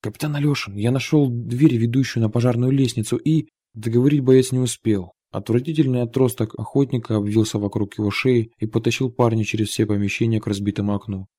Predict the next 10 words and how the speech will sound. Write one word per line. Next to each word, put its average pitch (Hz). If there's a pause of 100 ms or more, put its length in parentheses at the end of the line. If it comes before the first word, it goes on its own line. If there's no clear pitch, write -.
(140)
Я 113
не 117
успел 117
до 104
него 107
добежать, 107
всего 135
каких-то -
пары 139
метров, 117